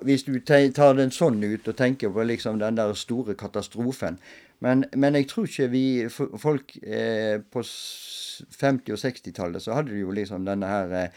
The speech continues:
eh, skrekken for atomkrigen og, og, og våpenkappløpet og den kalde krigen. Og det er jo først i ettertid vi, vi har skjønt hvor nære på det var,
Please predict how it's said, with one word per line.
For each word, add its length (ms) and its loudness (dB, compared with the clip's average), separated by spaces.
eh, 440 -2
skrekken 500 -2
for 180 -6
atomkrigen 880 -4
og, 460 -6
og, 680 -6
og 180 -6
våpenkappløpet 1200 -4
og 220 -6
den 240 -6
kalde 320 -2
krigen. 540 -6
Og 180 -8
det 320 -4
er 60 2
jo 60 -2
først 300 -4
i 60 -4
ettertid 540 -6
vi, 200 -4
vi 120 -4
har 120 -6
skjønt 280 -4
hvor 180 -4
nære 400 0
på 280 -4
det 120 -4
var, 240 0